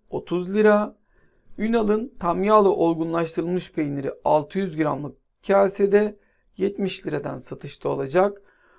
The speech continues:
Özlem dana soyulmuş sosis iki yüz elli gramlık pakette otuz lira. Sütaş tereyağı var, yedi yüz elli gramlık paket doksan liradan satışta olacak. Akpınar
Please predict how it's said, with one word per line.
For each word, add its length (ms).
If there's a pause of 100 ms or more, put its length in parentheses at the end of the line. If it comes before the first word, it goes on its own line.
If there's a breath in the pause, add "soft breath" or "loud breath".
(140)
Özlem 540
dana 220
soyulmuş 480
sosis 540 (100)
iki 200
yüz 120
elli 220
gramlık 400
pakette 680 (200)
otuz 400
lira. 200 (1120)
Sütaş 440
tereyağı 420
var, 200
yedi 260
yüz 160
elli 280
gramlık 440
paket 540
doksan 460
liradan 400 (120)
satışta 440
olacak. 560 (600)
Akpınar 580